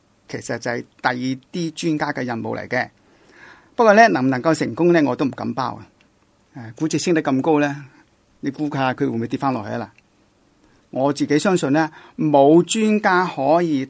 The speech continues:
擔保你一定賺錢嘅。曾經有人諷刺八仙中嘅一個神仙，叫做鐵拐李，因為佢成日都孭住個，即係大葫蘆，據說呢，裏邊有啲仙丹嘅。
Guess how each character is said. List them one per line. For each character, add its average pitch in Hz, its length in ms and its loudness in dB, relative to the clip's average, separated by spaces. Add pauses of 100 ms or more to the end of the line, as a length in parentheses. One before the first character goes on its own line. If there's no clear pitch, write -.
(120)
擔 170 320 -4
保 127 180 -2
你 127 60 -4 (320)
一 156 80 2 (220)
定 113 240 -10
賺 104 280 -10
錢 113 240 -10
嘅。 113 100 -6 (1400)
曾 202 260 2
經 320 140 6
有 247 120 6
人 139 200 0
諷 180 320 0
刺 175 260 -2
八 175 220 -6
仙 208 240 0
中 202 200 0
嘅 160 160 -2
一 - 20 -4
個 160 160 -4
神 113 240 -10
仙， 202 260 -4 (180)
叫 160 140 -2
做 117 40 -6
鐵 147 120 -6
拐 123 200 -6
李， 120 180 -8 (1200)
因 302 140 6
為 254 100 4
佢 - 440 0
成 131 300 2
日 180 100 8
都 233 140 2
孭 269 280 6
住 151 200 0
個， 165 360 0
即 214 100 2
係 175 60 -2
大 147 260 2
葫 120 180 -4
蘆， 127 260 0 (760)
據 208 140 8
說 196 120 -2
呢， 233 140 2
裏 175 100 0
邊 160 120 -2
有 139 180 0
啲 180 80 -6
仙 170 320 -4
丹 147 280 -2
嘅。 117 100 -10